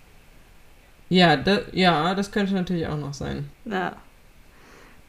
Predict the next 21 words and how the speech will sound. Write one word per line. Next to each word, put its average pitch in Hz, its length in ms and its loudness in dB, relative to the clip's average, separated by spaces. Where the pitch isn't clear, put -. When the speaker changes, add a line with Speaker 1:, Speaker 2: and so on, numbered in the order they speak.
Speaker 2:
Aber 185 340 2
wir 190 120 2
werden's 196 320 4
rausfinden. 180 680 0
Speaker 1:
Wir 143 100 -4
werden's 143 300 -6
rausfinden. 143 380 -10
Nee, 247 240 4
cool, 247 160 4
aber 160 120 2
da 190 60 2
hätte 220 160 0
ich 214 80 0
auf - 60 -4
jeden 247 160 4
Fall, 220 240 -2
äh, 196 320 -2
hätte 196 140 -2
ich - 60 -16
da 180 100 -4
Speaker 2:
Ich 175 40 0